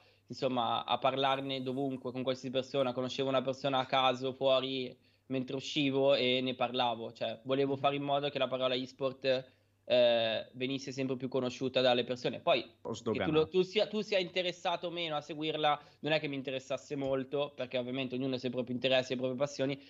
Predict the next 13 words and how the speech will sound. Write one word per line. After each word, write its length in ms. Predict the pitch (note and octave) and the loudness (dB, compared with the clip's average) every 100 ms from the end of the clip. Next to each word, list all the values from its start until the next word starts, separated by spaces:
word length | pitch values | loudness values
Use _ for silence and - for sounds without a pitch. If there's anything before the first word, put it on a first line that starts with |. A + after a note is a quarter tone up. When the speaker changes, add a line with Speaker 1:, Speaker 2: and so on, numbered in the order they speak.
| - | -8
Speaker 1:
però 180 | - D#3+ | 2 2
perlomeno 460 | D#3 D3 D3+ D3+ D3 | 4 2 2 0 -2
sapere 480 | D3+ C3+ D3 D3 | -2 0 0 -2
che 80 | C3 | -4
cosa 180 | - C3 | -4 -4
significa 460 | B2+ C3 C3 B2+ B2 | -4 -6 -6 -4 -2
e-sport, 580 | B2+ B2+ - A#2 A#2+ A#2+ | -2 -4 -6 -6 -6 -8
che 120 | A#2+ | -6
c'è 220 | - B2 | -4 -4
tutto 280 | C#3 C3 B2+ | -4 -2 -2
questo 260 | B2 B2 | -4 -2
mondo, 300 | C#3 B2 B2+ | 0 2 2
perché 380 | B2+ B2 B2+ B2 | 2 4 4 2